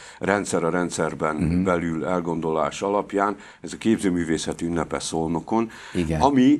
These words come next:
Speaker 1: eh, tulajdonképpen azt is jelenti, hogy Szolnokon nem kizárólag festészeti kiállítások, eh, kerülnek
Speaker 2: Igen.
Speaker 1: megrendezésre, van köztük szobrászati és grafikai
Speaker 2: Mhm.
Speaker 1: kiállítás is. Természetesen a festészet túlsúlyban van,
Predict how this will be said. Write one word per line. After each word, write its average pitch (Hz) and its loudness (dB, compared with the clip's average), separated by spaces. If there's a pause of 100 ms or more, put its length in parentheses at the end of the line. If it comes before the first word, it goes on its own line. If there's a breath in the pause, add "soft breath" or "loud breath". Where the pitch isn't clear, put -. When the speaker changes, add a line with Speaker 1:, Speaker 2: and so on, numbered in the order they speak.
Speaker 1:
eh, 117 4 (260)
tulajdonképpen 104 2
azt 113 0
is - -4
jelenti, 101 2
hogy 87 2
Szolnokon 104 0
nem 117 2
kizárólag 78 0
festészeti 71 -6
kiállítások, 69 -6
eh, 78 -8
kerülnek 76 -4
Speaker 2:
Igen. 98 2
Speaker 1:
megrendezésre, 85 2
van 85 0
köztük - -10
szobrászati 87 -2
és 71 -6
grafikai 92 -2
Speaker 2:
Mhm. 117 -4
Speaker 1:
kiállítás 90 0
is. 87 -8 (320 loud breath)
Természetesen 104 4
a 92 0
festészet 92 0
túlsúlyban 82 -2
van, 90 0